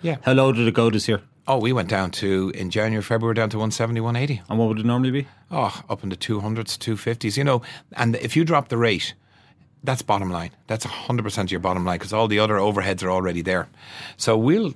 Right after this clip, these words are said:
Speaker 1: I'll see ourselves being down this year about ten or fifteen percent. We really will because of this. Now we'll carry it. Lucky enough, we're
Speaker 2: Mm.
Speaker 1: established.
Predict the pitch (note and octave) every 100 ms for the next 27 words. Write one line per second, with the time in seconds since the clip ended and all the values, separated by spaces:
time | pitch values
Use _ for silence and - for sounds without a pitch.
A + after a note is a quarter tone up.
0 | - A#2 E3 - G2+ E2 F#2 F2 - F2+
1 | F#2+ G2 F#2 F#2 - G2+ F#2 F2+ - G#2
2 | F#2 G2+ - B2 C#3 C#3 G3+ F#3 - G2
3 | G2+ G#2+ A#2 B2 C#3 F3+ C#3 G2 G#2+ G#2
4 | - - - G#2+ G2 G2+ F2+ D3+ C#3 C#3
5 | B2+ - D3+ A#2+ G#2+ B2 C#3 B2+ G#2 G#2
6 | G#2 G2 - G2+ A2 B2 -